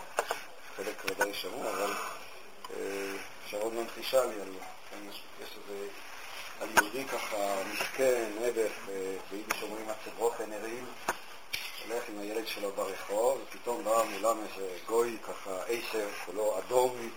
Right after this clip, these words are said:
דברים. הוא אומר להם, "תשמע, אם אתה תתנהג לא טוב, בסוף אתה תיראה כמוהו." <laughs> זה פחות או יותר, אה, איזה מין אתוס כזה. היום גם האתוס הזה התפורר,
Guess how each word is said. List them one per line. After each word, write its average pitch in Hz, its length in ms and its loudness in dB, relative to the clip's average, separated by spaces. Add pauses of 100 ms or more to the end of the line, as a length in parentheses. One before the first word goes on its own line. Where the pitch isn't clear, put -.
(360)
דברים. 117 340 4 (300)
הוא 90 100 -8
אומר 107 120 -2
להם, 113 160 0 (160)
"תשמע, 147 200 0
אם 151 40 0
אתה 107 380 -6
תתנהג 123 260 2
לא 123 160 6
טוב, 143 200 2
בסוף 120 300 0
אתה 120 100 -2
תיראה 113 340 0
כמוהו." 113 480 4 (1000)
<laughs> - 960 12
זה 143 220 12
פחות 147 340 10
או 135 60 8
יותר, 135 420 10
אה, 127 600 12 (720)
איזה 113 200 -2
מין 131 180 -2 (120)
אתוס 123 240 4 (140)
כזה. 104 240 -6 (500)
היום 151 220 2
גם 139 140 2
האתוס 139 320 0
הזה 127 180 2
התפורר, 107 500 0